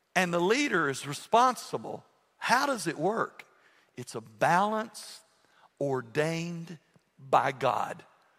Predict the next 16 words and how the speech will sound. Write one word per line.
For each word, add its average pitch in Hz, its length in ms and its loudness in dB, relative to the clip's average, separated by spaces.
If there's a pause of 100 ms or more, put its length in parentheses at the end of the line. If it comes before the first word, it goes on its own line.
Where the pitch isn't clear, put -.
(480)
You 208 200 -2
can't 233 400 -4
do, 208 200 -2 (320)
you 233 260 0
can't 247 420 -4
do 202 180 -2
this 185 320 2
in 160 180 -4
a 127 60 -2
business. 113 640 -6 (480)
You 254 200 0
can't 269 420 -2
let 196 240 0
the 151 160 -4
employees 131 540 -2
decide 123 560 2